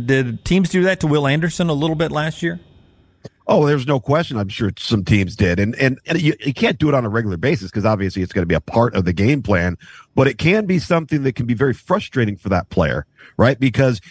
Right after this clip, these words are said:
Speaker 2: he wants to come off the ball and do what he does, but then he's gonna realize real quickly that nobody's, he should be getting blocked and he's not. And now somebody's putting him in a position where he's gonna have to choose.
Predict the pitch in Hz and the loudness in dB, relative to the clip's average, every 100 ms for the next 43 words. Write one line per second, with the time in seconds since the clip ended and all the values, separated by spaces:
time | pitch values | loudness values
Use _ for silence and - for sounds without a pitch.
0 | - 165 220 202 - 143 135 156 139 - | -4 0 2 0 -2 -4 -2 0 0 -2
1 | 98 123 127 127 107 107 95 139 127 - | -2 0 2 0 0 -4 -2 0 0 -4
2 | 117 95 107 95 151 202 - - _ _ | -6 -2 0 2 0 -2 -10 -20 _ _
3 | _ _ - 147 143 151 147 143 123 143 | _ _ 0 0 2 0 0 -2 0 0
4 | 131 147 208 160 135 123 139 131 - 208 | 0 0 2 2 0 -2 -6 -6 -4 -4
5 | - 135 123 123 123 180 190 147 107 _ | -2 -2 -2 -4 -2 -2 0 -2 -4 _
6 | 107 214 202 135 120 127 101 139 151 120 | -8 -4 0 0 2 0 0 0 0 -2
7 | 113 98 87 139 170 113 - _ _ _ | -2 -4 -2 0 2 0 -4 _ _ _
8 | _ - 120 120 131 165 143 123 117 - | _ -4 0 2 2 2 2 0 -2 -4
9 | 156 151 147 123 - 143 135 127 117 117 | -2 0 -2 -4 -2 -2 0 -2 -2 -2
10 | 127 127 117 101 143 127 107 117 - - | 0 0 -2 -2 -2 2 2 2 0 -6
11 | - 127 101 71 - | -2 2 2 0 -8